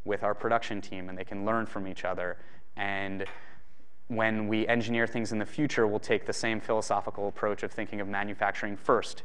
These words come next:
because the people doing the manufacturing are sitting right next to the people doing the engineering. And I think that's one of our biggest sources of innovation. Like I said, my partners have spent their careers building stuff.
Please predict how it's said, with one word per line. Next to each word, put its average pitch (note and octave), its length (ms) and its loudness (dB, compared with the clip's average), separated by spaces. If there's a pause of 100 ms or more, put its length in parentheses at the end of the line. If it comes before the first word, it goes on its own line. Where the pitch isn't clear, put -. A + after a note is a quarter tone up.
(100)
because G#2 500 2 (180)
the A#2 80 -2
people G#2+ 320 0
doing C3+ 320 4
the B2+ 60 4
manufacturing A2 800 4 (260)
are - 80 2
sitting G#2 300 2
right G2+ 160 0
next G2 180 -4
to - 80 -4
the G2 60 -2
people G2+ 260 -4
doing G2 260 -4
the G2 80 -6
engineering. F#2+ 520 -4 (1080)
And A#2+ 80 -2
I A2+ 60 6
think E3 180 2
that's B2+ 200 8
one B2 120 2
of A2 60 2
our G#2 100 6
biggest G#2 400 0
sources G2+ 360 -2
of F2 100 -4
innovation. F#2+ 540 -2 (100)
Like F#2 220 -4
I F#2+ 40 -4
said, A2+ 440 4 (480)
my F#2+ 80 2
partners A2 560 4 (100)
have G#2+ 140 -2
spent G#2+ 240 0
their G2 100 -2
careers G2 380 0
building A2 440 0
stuff. - 320 -4